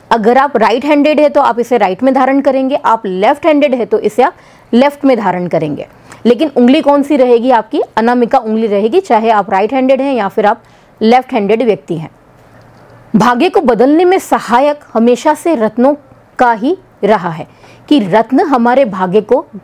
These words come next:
तीव्र गति से बदलते हैं। कैसे बदलते हैं? ये रत्न मनुष्यों को लिए,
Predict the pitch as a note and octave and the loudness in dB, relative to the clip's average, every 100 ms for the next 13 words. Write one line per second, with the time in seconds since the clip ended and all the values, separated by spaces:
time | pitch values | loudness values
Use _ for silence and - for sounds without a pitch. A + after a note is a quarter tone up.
0 | _ D4+ E4 G#4 B3+ A#3+ A3+ G#3+ C#4 G3+ | _ 0 2 0 0 -2 -4 -2 -2 0
1 | F#3 G3 G3+ G3 E3+ E3+ B3 B3+ E4+ A#3 | 0 0 0 -2 -4 -4 -2 0 0 0
2 | F#3+ F3+ - D3 - - - - B3+ E4+ | 0 -2 -4 -12 -14 -20 -20 -4 0 2
3 | A3+ A3 A3+ A#3 F4+ _ _ - G#3 A3 | 2 0 2 0 -2 _ _ -4 0 2
4 | A#3+ C#4 - D#4 A#3 F3+ D3+ D3+ | 2 0 -2 -2 0 0 -2 -4